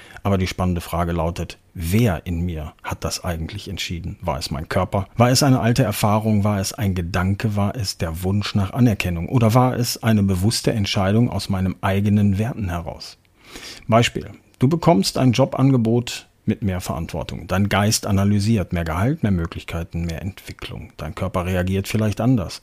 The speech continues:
Anspannung, Unruhe, Stress. Dein Ego sagt, jetzt sehen andere endlich, was ich leisten kann. Und dein Selbst stellt eine andere Frage. Passt dieser Weg wirklich zu dem Leben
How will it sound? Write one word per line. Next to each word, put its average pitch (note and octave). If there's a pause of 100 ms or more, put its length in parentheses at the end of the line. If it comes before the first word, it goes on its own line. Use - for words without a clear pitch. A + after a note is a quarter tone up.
Anspannung, G2+
Unruhe, G#2 (180)
Stress. - (200)
Dein G#2
Ego B2+
sagt, B2+
jetzt -
sehen F#2+
andere A#2
endlich, C#3
was A2
ich B2
leisten F2+
kann. C#3
Und -
dein E2+
Selbst F2 (300)
stellt -
eine A2+
andere A#2+
Frage. E2 (680)
Passt -
dieser A#2
Weg A2
wirklich A#2+
zu -
dem G2
Leben G2+